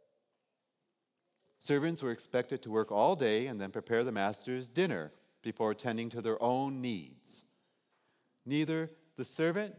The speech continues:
nor the master would have thought anything unusual about this. You see what I'm getting at? Neither one of them would say, "I'm supposed to be doing," no, this is what I'm supposed to do. The master said, "That's what you're supposed to do," and the servant, "That's what I'm supposed to do."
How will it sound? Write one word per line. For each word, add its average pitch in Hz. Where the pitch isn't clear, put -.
nor 107
the 107
master 131
would 113
have 123
thought 127
anything 143
unusual 135
about 139
this. -
You 113
see 135
what 135
I'm 135
getting 139
at? 147
Neither 160
one 151
of 135
them 135
would 120
say, 120
"I'm 123
supposed 131
to 127
be 120
doing," 123
no, 139
this 123
is 180
what 165
I'm 156
supposed 139
to 123
do. 135
The 107
master 107
said, 120
"That's 127
what 196
you're 220
supposed 180
to 131
do," 120
and 147
the 131
servant, 135
"That's 147
what 156
I'm 160
supposed 165
to 180
do." 220